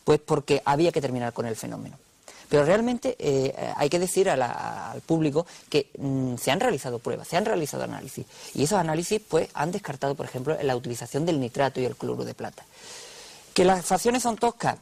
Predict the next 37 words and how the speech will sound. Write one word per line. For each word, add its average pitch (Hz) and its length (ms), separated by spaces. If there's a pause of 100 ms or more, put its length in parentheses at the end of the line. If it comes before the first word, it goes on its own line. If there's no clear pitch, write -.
(120)
y 165 120
eso 185 160
pudiera 190 340
dar 180 160
a 175 80
entender 165 460
que 170 120
a 156 60
lo 151 80
mejor 151 360 (720)
pues, 147 140
pudiera 151 320
haber 143 240
una, 135 340
una 135 180
fraudulencia. 143 540 (460)
Eh, - 160
también, 180 380 (120)
si, 139 720
si 135 200
recordáis 135 480
a 170 40
lo 156 80
mejor 147 220
un, 131 260
un 127 180
libro 135 320
ya - 280
muy 131 200
antiguo 135 300
de 127 80
René 127 220
Sadré, 135 340 (500)
El - 120
Tratado 139 220
de 139 60
Metapsíquica 131 580